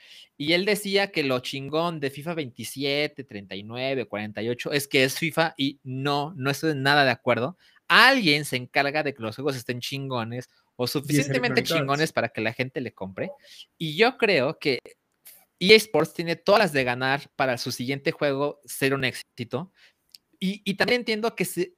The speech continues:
Speaker 1: le pongan E A, E A Sports F C, porque quieres demarcar a la gente que son los mismos que hacían el de antes,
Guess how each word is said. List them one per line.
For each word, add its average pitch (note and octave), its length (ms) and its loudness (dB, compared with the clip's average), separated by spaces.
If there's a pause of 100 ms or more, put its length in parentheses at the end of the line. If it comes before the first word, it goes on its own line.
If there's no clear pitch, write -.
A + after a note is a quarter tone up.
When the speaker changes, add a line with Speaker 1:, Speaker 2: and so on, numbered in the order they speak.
Speaker 1:
le D#3 180 2
pongan F#3 520 0
E F#3 240 2
A, F#3 40 4 (300)
E G3+ 180 -2
A G#3 40 4
Sports - 880 -4 (100)
F D3+ 180 2
C, D3 260 -4 (220)
porque D3 400 -4
quieres F3+ 320 2 (100)
demarcar C#3 380 -2
a E3 80 4
la D3+ 100 2
gente D3 380 -2
que D3 120 0
son D3+ 280 -2
los D#3 200 -2 (200)
mismos A#3 340 0
que D3 120 -2
hacían D#3+ 240 -6
el F3 120 0
de B2+ 140 4
antes, C#3 520 -2